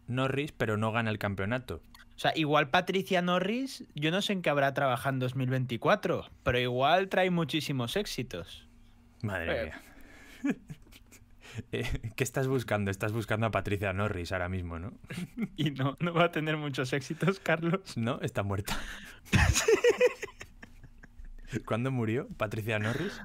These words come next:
Speaker 2: En dos mil quince. <laughs> O sea,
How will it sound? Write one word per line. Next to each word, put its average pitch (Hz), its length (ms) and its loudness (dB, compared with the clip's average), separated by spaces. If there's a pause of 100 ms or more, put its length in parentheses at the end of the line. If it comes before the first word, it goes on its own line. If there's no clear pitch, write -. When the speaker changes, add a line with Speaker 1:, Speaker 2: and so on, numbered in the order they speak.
(100)
Speaker 2:
En 185 160 0
dos 175 180 2
mil 185 240 2
quince. 175 500 0
<laughs> - 40 0 (1120)
O 147 40 -4
sea, 160 200 4